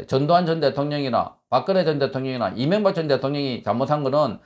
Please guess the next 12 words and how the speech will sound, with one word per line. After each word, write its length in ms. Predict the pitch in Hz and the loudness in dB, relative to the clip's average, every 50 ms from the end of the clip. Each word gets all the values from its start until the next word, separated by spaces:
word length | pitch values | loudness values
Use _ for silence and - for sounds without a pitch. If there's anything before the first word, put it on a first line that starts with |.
| _ _ _ | _ _ _
그거는 320 | - 165 196 185 165 139 | -2 0 2 2 0 0
지극히 580 | - - 214 254 285 277 277 - 233 220 208 190 | 0 0 2 2 2 0 0 -4 -4 -4 -2 0
당연한 420 | - 117 127 147 160 165 170 165 | 0 0 0 2 2 2 2 2
거고, 200 | 151 156 147 - | 0 -2 -2 2
가서 540 | - - 151 151 - 165 160 147 - - - - _ _ _ - - | 2 2 2 2 2 0 0 0 0 -2 -8 -16 _ _ _ -20 -4
촛불을 400 | - - 202 196 202 180 165 151 | -2 -2 0 0 0 0 2 2
들어야 260 | 131 196 202 180 156 | 4 4 4 4 4
되고, 240 | 139 139 131 123 113 | 4 2 2 2 0
항의해야 440 | - - 139 147 165 180 190 190 175 | 2 2 2 2 2 0 0 0 0
되고, 140 | 165 139 123 | 0 -2 -2
시위해야 420 | 113 - 156 165 175 180 185 185 | -2 -2 -2 0 2 2 2 2
되고, 320 | 156 143 120 107 85 - | 0 0 0 -2 -4 -6